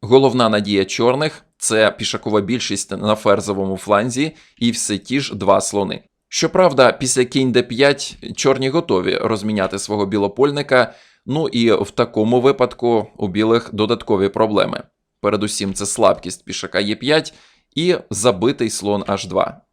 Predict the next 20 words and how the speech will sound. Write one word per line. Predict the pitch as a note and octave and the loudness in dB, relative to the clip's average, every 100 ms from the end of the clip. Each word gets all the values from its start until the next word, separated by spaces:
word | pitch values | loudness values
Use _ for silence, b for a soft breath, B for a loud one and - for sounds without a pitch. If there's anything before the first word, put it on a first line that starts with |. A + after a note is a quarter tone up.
| _ _ | _ _
Але | C#3+ F3 F#3 | 0 2 0
Сулейменов | - D3+ C#3 C3 D3 C#3+ B2+ | 0 -2 0 0 2 2 0
вирішив | F#2 A#2+ B2 A2 A2 | 2 2 2 0 -4
продовжити | G2+ A#2+ C3 A#2+ F#2+ F#2 G2 | -4 0 2 2 0 -4 -4
боротьбу | F#2+ G2 F#2 G2 F#2+ | 0 0 0 -2 -2
в | F#2+ | -2
Міттельшпілі, | G#2+ G#2 A2+ - - D#3+ C#3 B2+ B B - | -4 -4 -6 -6 -2 2 4 2 B B -14
сміливо | - D3 D#3 E3 E3 D3 D3 | -10 -4 0 2 4 4 2
забрав | G#2 B2 G#2 A2+ A2 G2 | 0 -2 2 4 4 4
на | G#2 G2+ | -2 -2
А | G#2+ G#2 | -4 -6
сім, | - D2+ C2+ - _ - | -6 -8 -12 -16 _ -4
пропонуючи | C#3+ C#3 A2+ G2+ F2+ - | -2 0 0 -2 -4 -8
супернику | - G2 - C3+ C3+ C3+ - B2 A#2 B B A2 | -8 -10 -2 0 0 -2 2 2 0 B B -4
висловити | C3+ C#3+ A#2 A2+ A2 | -2 -2 -2 -2 -2
свою | G#2 D3 C3 G2 | -4 -2 -2 -2
думку | F#2 G2 - B2 | -2 -6 -6 -8
стосовно | C3+ - G#2+ G#2 G#2 G#2+ | -6 -8 -4 -4 -2 -4
цієї | G#2 F#2+ F#2 | -4 -4 -4
позиції. | G2+ F#2+ F2+ - A1 | -4 -4 -6 -8 -12